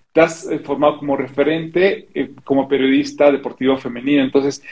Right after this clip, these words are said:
si hay alguna chica que esté conectada acá, según tú, ¿cuáles serían tal vez los primeros pasos que debería seguir para poder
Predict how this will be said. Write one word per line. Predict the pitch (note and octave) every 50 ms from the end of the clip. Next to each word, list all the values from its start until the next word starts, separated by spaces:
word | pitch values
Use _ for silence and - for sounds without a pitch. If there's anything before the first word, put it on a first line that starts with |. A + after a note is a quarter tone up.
| - _
si | _ - - D3+ E3
hay | E3+ E3+ D3 D3+ D#3
alguna | D3+ D3 C#3 C#3+ C#3+ C3+ C3+ -
chica | - C3+ C3 - - -
que | - C3
esté | - - C3
conectada | B2+ B2+ B2 - B2 B2 B2
acá, | A#2+ - - B2+ B2 C3+ - - - _ _ _
según | - - D3 D3+ F3 F3+ F3 -
tú, | - D#3+ D#3
¿cuáles | D#3+ F#3 G3 A3 - - - - F3 - D3+ -
serían | - D3 C#3+ D#3 D#3 D3+
tal | D#3+ D#3 F#3
vez | G#3 G#3
los | A3 -
primeros | - F3 F3 F#3 G#3 G3+ G#3
pasos | - D#3 D3+ - F3 D#3+ -
que | - C#3
debería | B2 B2+ B2+ C#3 C#3
seguir | - - B2+ A#2 A#2+ C3 D3 D3 D3 - - _
para | C3+ B2 B2 B2+ B2 -
poder | - B2 B2+ C3+ D3 D#3+ - -